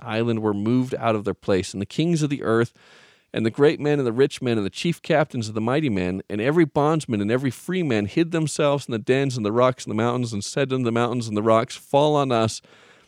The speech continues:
and hide us from the face of him that sitteth on the throne, from the wrath of the Lamb." for the great day of his wrath is come." And they associate that with the opening of the sixth seal. And so if we're looking at this time period wise,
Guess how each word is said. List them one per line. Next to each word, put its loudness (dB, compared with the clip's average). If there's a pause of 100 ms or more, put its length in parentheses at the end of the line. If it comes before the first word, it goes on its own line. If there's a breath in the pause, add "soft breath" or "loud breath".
(160 soft breath)
and -2
hide 2
us 0
from -6
the 0
face 2
of -6
him -2
that -8
sitteth 0
on 0
the -4
throne, 0
from -8
the -2
wrath 2
of -6
the -12
Lamb." -4 (420 soft breath)
for -12
the -2
great 2
day 4
of 2
his -6
wrath 0
is -8
come." -2 (360 soft breath)
And 2
they 6
associate 2
that 0
with 2
the -6
opening 2
of 2
the -4
sixth -4
seal. -2 (1500 soft breath)
And -4
so 4
if -4
we're 2
looking 2
at -4
this 2
time 0
period 2
wise, 0